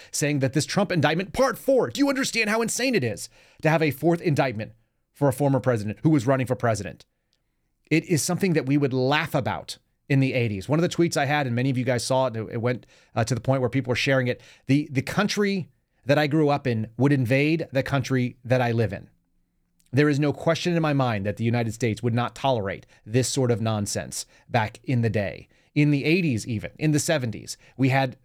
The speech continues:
com-, entire military operations. And were there some, uh, you know, corporate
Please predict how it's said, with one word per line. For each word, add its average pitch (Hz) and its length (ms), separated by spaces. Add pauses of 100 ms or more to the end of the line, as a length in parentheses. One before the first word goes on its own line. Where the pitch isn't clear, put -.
com-, 160 160
entire 151 300
military 135 340
operations. 101 540 (180)
And 123 140
were 143 120
there 143 140
some, 139 380 (260)
uh, 131 320
you 139 80
know, 117 220 (960)
corporate 151 400